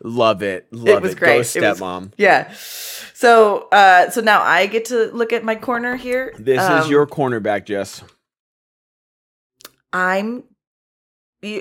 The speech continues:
Speaker 2: okay, I'm looking, I'm looking at your wide receivers, and you've got Arwen and Thranduil. So I'm
Speaker 1: Mm-hmm.
Speaker 2: trying to think of, like, who would be
Speaker 1: You can't.
Speaker 2: off pu-, okay. Oh, you don't think so?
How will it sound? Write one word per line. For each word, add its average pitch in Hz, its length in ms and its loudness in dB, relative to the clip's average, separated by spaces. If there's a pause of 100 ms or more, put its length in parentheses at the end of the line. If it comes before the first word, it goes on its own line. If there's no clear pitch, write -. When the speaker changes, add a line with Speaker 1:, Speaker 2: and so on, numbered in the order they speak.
Speaker 2:
okay, 196 160 2
I'm 165 100 2
looking, 226 300 -2
I'm 202 160 -2
looking 226 260 -6
at 240 240 -4
your 202 1040 -4 (960)
wide 196 300 -2
receivers, 170 540 -6
and 156 160 -10
you've 190 380 -12
got 160 420 -4
Arwen 214 600 -8 (120)
and 156 160 -12
Thranduil. 147 560 -10
So - 40 -20 (300)
I'm 160 100 -2
Speaker 1:
Mm-hmm. 160 140 0
Speaker 2:
trying 233 300 -4
to 277 80 -6
think 240 320 -6
of, 196 120 -10
like, 220 300 -2 (680)
who 226 120 -2
would 196 260 -4
be 170 440 -8 (480)
Speaker 1:
You 131 120 -12
can't. 135 200 0
Speaker 2:
off 165 260 -4 (540)
pu-, - 200 -16
okay. 175 280 -8
Oh, 208 100 2
you 233 140 -4
don't 269 120 -8
think 330 140 -14
so? 508 120 -14